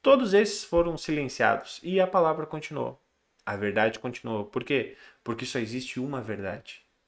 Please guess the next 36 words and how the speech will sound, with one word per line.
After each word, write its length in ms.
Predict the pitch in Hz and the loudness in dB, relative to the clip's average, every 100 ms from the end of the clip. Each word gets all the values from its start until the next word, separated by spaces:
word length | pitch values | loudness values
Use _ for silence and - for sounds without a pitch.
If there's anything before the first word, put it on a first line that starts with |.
| _ _ _ _ _ - | _ _ _ _ _ -6
Não 80 | 120 | -4
existe 340 | 127 147 113 | -4 -6 -6
duas 380 | 113 120 107 101 | -4 -2 -4 -6
verdades. 560 | 98 92 90 _ _ - | -10 -12 -16 _ _ -12
Existe 380 | 110 139 143 | -4 -4 -4
uma 140 | 160 147 | -6 -6
só. 280 | - 107 _ _ _ _ _ _ - | -8 -12 _ _ _ _ _ _ -14
Aqueles 340 | 98 123 123 | -2 -2 -2
que 80 | - | -8
vêm 140 | 123 | -6
com 100 | 123 | -4
esse 120 | 117 | -6
papinho 380 | - 113 107 110 | -4 -6 -6 -10
de, 100 | 113 | -10
"Ai, 320 | 135 165 156 - _ _ _ | -10 -10 -10 -14 _ _ _
cada 240 | - 131 | 0 0
um 40 | 135 | 2
tem 100 | 143 | -2
a 40 | |
sua 140 | 131 127 | -4 0
verdade." 460 | 120 117 120 120 _ - _ _ _ _ _ _ _ _ _ _ | 0 2 -2 -4 _ -20 _ _ _ _ _ _ _ _ _ _
Não, 180 | - 104 | -18 -18
só 140 | - 113 | -6 -4
existe 440 | 117 156 151 - | -2 -4 -6 -6
uma. 240 | 120 110 - _ _ _ | -6 -8 -12 _ _ _
E 140 | 131 135 | 0 4
é 120 | 135 | 6
a 60 | |
que 140 | 139 151 | 4 -2
prevalece, 760 | 151 160 190 208 202 - - | -6 -2 0 2 -2 -4 -12
é 100 | 113 | -10
a 40 | 107 | -10
que 100 | - | -6
tá 120 | 131 | -8
prevalecendo 720 | 131 131 127 123 120 131 120 | -6 -4 -2 -2 -6 -10 -8
ainda, 300 | 104 120 127 | -8 -8 -14